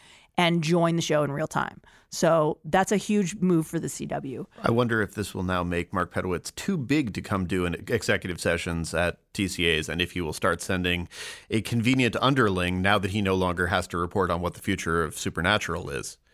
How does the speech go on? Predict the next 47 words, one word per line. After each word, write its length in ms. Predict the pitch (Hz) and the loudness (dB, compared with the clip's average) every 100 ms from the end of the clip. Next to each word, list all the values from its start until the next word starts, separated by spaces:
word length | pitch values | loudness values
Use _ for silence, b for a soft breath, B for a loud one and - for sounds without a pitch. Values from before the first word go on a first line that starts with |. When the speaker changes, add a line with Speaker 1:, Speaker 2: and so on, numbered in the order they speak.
| B B | B B
Speaker 1:
I 60 | - | 2
mean, 220 | 190 180 - | 4 4 0
what 160 | 175 190 | 0 2
are 40 | |
we 100 | 226 | 4
gonna 120 | 220 | 2
ask 320 | 208 285 320 | 2 0 -2
him 100 | 170 | -4
if 80 | 139 | -4
we 80 | 165 | -4
can't 220 | 175 180 | -2 0
ask 180 | 170 165 | 2 0
him 80 | 175 | -2
how 140 | 175 | 0
much 140 | 175 185 | 0 0
longer 260 | 170 165 | 2 0
Supernatural 720 | 160 175 175 165 160 - 160 | 0 0 2 2 2 0 -2
will, 200 | 156 156 - | 0 -4 -4
will 160 | 151 | -6
run? 300 | 151 139 135 | -4 -4 -4
And 100 | 147 | -4
if 80 | 160 | -2
he 80 | 185 | 0
can't 260 | 190 202 196 | 2 4 4
say, 460 | - 262 196 180 | 4 6 6 4
as 140 | 135 - | 0 0
long 160 | 151 | 0
as 80 | 165 | 0
the 80 | 165 | 2
guys 260 | 165 175 | 4 2
will 100 | 180 165 | 0 0
wanna 240 | 180 196 | 2 2
do 160 | 220 165 | 0 -2
it. 140 | - _ _ _ _ _ | -6 _ _ _ _ _
Speaker 2:
<sighs> 60 | - 95 90 B B | -4 -2 -2 B B
Apparently, 540 | B - 87 87 - 95 | B -6 -4 -4 -4 -4
they 160 | - | -6
no 160 | - - | -8 -6
longer 400 | 78 82 - 90 | -6 -6 -4 -2
wanted 320 | 80 80 92 | -2 -4 -6
to 80 | 107 | -8
do 100 | 98 - | -10 -12
it. 140 | - - | -20 -6
Speaker 1:
Well, 220 | 165 151 | -2 0
speaking 400 | 151 - 190 180 | -2 -2 0 2
of 80 | 170 | 0
Supernatural, 840 | - 185 170 165 180 175 156 151 | 0 -2 0 2 2 0 0 0